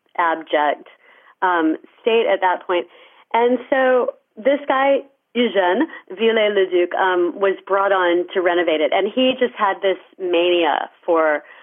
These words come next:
um, you know, all things kind of Gothic and ornate. And he, he's the one who, you know, plugged the spire onto there and put the apostles. And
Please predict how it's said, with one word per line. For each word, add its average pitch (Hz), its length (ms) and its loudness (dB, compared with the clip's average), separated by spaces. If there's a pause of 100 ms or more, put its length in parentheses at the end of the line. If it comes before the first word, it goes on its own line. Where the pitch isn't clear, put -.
(160)
um, 156 420 -2 (240)
you 190 80 -4
know, 151 240 0
all 165 180 0
things 160 320 -2 (120)
kind 160 140 -4
of 147 180 -2 (140)
Gothic 151 580 0
and 156 120 -4
ornate. 156 400 -2
And 160 180 -2
he, 320 260 0
he's 453 280 2
the 254 80 0
one 190 160 0
who, 175 200 0 (260)
you 214 80 -2
know, 170 160 2 (640)
plugged 185 280 -2
the 185 160 0
spire 170 300 0
onto 170 180 0
there 165 220 2
and 160 140 0 (320)
put 240 160 -2
the 208 100 2
apostles. 185 680 0
And 160 200 -2